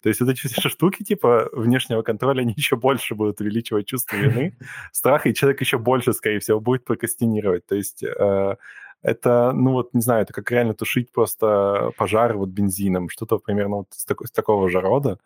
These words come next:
Speaker 2: Ну,
Speaker 1: Ам.
Speaker 2: слушай, потому что они пишут, что это вопрос отношений. Ты просто должен изменить свое отношение. Типа,
Speaker 1: А,
Speaker 2: ну,
Speaker 1: ну,
Speaker 2: с тобой
Speaker 1: <laughs> да.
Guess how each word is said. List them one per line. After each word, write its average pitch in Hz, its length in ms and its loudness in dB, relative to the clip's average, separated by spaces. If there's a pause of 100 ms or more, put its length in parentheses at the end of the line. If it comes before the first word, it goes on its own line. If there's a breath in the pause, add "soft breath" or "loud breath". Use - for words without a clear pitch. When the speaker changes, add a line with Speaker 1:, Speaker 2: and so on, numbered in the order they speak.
(260 loud breath)
Speaker 2:
Ну, 143 300 2
Speaker 1:
Ам. - 20 4
Speaker 2:
слушай, 90 560 0 (280)
потому 131 160 0
что 147 120 4
они 151 160 4
пишут, 143 380 -2
что - 180 0
это 123 200 2
вопрос 170 420 0
отношений. 139 440 0
Ты 123 100 -6
просто 143 300 -6
должен 143 280 2
изменить 123 280 0
свое 113 160 2
отношение. 85 640 -4
Типа, - 260 -6
Speaker 1:
А, 104 420 0
Speaker 2:
ну, - 0 -
Speaker 1:
ну, 123 320 -2
Speaker 2:
с - 80 -10
тобой 190 340 4
Speaker 1:
<laughs> 104 40 -4
да. - 80 -18